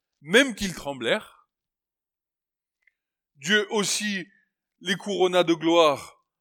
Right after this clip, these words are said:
en leur accordant sa Torah, et tous les mystères cachés de celle-ci. Mais ces choses, aussi glorieuses qu'elles soient, ne fut pas mêlée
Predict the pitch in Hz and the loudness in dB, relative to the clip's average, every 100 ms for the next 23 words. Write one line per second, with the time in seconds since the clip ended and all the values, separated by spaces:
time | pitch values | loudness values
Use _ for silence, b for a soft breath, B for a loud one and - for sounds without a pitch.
0 | _ 180 180 160 151 151 156 139 139 135 | _ 0 4 4 4 2 0 -4 -4 -4
1 | - 147 226 226 269 262 247 _ _ _ | -4 -4 0 4 4 4 -2 _ _ _
2 | _ _ _ _ _ _ _ _ _ _ | _ _ _ _ _ _ _ _ _ _
3 | _ 190 185 226 190 175 175 - 170 - | _ -4 -2 0 0 0 -2 0 -2 0
4 | 165 143 165 147 - 254 226 - 277 262 | -2 -2 -6 -6 -6 -6 -6 -4 -2 -4
5 | - _ _ _ _ _ _ _ _ _ | -8 _ _ _ _ _ _ _ _ _
6 | _ _ _ _ _ 156 190 185 196 175 | _ _ _ _ _ -4 -2 0 -2 -4
7 | - 139 107 - _ _ _ _ _ _ | -6 -8 -10 -18 _ _ _ _ _ _
8 | _ _ _ _ _ _ _ _ _ _ | _ _ _ _ _ _ _ _ _ _
9 | _ 196 185 - 220 160 165 151 175 202 | _ -4 -2 -2 -4 -4 -4 -2 -2 -2
10 | 196 160 _ _ _ _ 156 147 127 - | -4 -10 _ _ _ _ -6 -6 -8 -10
11 | 123 143 _ _ _ _ _ _ _ _ | -10 -10 _ _ _ _ _ _ _ _
12 | _ 135 143 170 - - 156 _ - 139 | _ _ -10 -10 -12 -16 -20 _ -6 -6
13 | 117 _ _ _ 117 131 127 127 113 | -6 _ _ _ -18 -16 -14 -14 -16